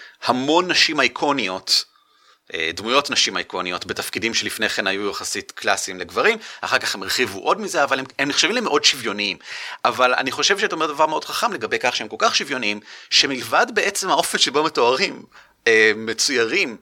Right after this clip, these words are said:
והפרונאון שבו מתייחסים אליהם בכתב, אין שום הבדל אמיתי בין סילה למשל, שהיא פלדינית ואדירה וזה וכן הלאה, לבין סילו, אם היה פלדין שהוא אדיר וכן הלאה. אה, לא היה שום הבדל משמעותי בין כמעט אף דמות שאני יכול להיות בדעתי שמה,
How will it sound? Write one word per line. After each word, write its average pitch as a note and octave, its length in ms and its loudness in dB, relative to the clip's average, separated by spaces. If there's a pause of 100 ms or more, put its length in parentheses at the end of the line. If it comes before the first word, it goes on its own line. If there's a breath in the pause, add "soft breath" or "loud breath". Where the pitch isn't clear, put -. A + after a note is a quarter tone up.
והפרונאון C3+ 800 0
שבו C3 240 0
מתייחסים C#3+ 440 -4
אליהם B2 140 -4
בכתב, D#3+ 380 0 (440 loud breath)
אין A3+ 160 2
שום C4+ 160 0
הבדל F#3+ 200 0
אמיתי G3+ 340 -2
בין A2 220 -2
סילה - 420 -2
למשל, - 540 -2
שהיא F#2+ 460 -4
פלדינית C3 580 0
ואדירה A2+ 440 2
וזה A#2+ 240 0
וכן - 160 -6
הלאה, G2 180 2 (360 loud breath)
לבין D3 420 -2
סילו, B2 540 -2
אם A#2+ 160 -8
היה A2+ 280 2
פלדין A2 560 -2 (160)
שהוא F2 260 -8
אדיר E2+ 240 -8
וכן D#2 220 -10
הלאה. D#2 220 -4 (460 loud breath)
אה, G#2 220 4
לא C3+ 140 4
היה F3 120 0
שום F3+ 180 -4
הבדל E3+ 200 -8
משמעותי F3 500 -6
בין F3 320 -4
כמעט C4 800 0 (100)
אף G#3 300 2
דמות F#3 380 -6
שאני C3+ 200 0
יכול C#3+ 180 0
להיות D3 120 2
בדעתי D3+ 300 0
שמה, E3 320 2